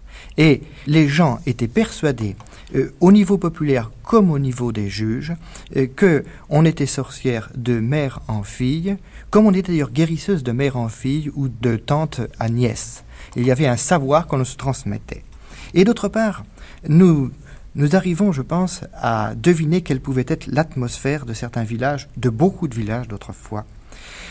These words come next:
Euh, car, euh, je pense que le voisin était souvent, ou la voisine,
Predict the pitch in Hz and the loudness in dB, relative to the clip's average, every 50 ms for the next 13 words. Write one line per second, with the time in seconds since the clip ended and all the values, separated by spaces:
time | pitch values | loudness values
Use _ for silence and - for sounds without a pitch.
0 | - - - 135 135 143 139 - 202 202 185 156 - - - - - - - - | -16 -8 -2 0 0 0 2 2 4 4 4 2 0 -6 -14 -18 -20 -20 -20 -20
1 | - - - - - - 143 127 131 156 147 185 190 196 170 - - - - - | -20 -18 -16 -14 -8 -4 0 2 2 2 4 6 6 6 6 4 0 -4 0 2
2 | 147 139 127 117 120 - - - - 139 147 165 160 135 135 143 139 131 127 143 | 4 4 4 4 0 -4 -6 -4 2 4 6 6 6 4 4 2 2 2 2 0
3 | 160 180 175 170 170 - - 127 127 127 143 135 - - 139 127 147 160 151 123 | 0 0 0 -2 -4 -2 -2 -2 -2 0 -2 -2 -2 -2 -4 -2 -2 -2 -2 -2
4 | 113 110 110 101 107 123 123 120 123 143 160 165 139 120 | -2 -2 -4 -4 -2 -4 -4 -4 -4 -4 -4 -4 -4 -4